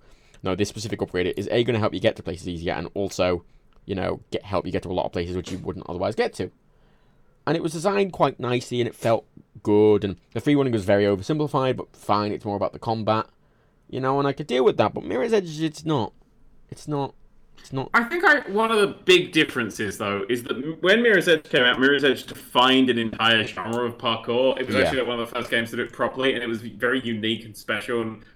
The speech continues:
Speaker 2: a lot of us hold it very close to our hearts 'cause it did such a good job of it. And now this is just, like, before that was enough. That was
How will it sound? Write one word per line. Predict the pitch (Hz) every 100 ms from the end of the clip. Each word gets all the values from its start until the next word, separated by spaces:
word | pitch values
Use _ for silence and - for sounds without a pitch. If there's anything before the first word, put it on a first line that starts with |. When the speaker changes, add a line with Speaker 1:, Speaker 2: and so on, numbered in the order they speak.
| -
Speaker 2:
a | 127
lot | 135 143
of |
us | 131
hold | - 135
it | 131
very | 123 127
close | - 131 123
to |
our | 113
hearts | 120 -
'cause | -
it | 117
did | 123 123
such | - -
a |
good | 113 113
job | 110
of | 110
it. | 131
And | 120
now | 120 143 165
this | 151
is | 135
just, | - - -
like, | 127 117 113 _ _ _ _ _ _ _ _
before | 190 185 202 254 254
that | 190 175
was | 185 160
enough. | 143 160 147
That | 170 156
was | 147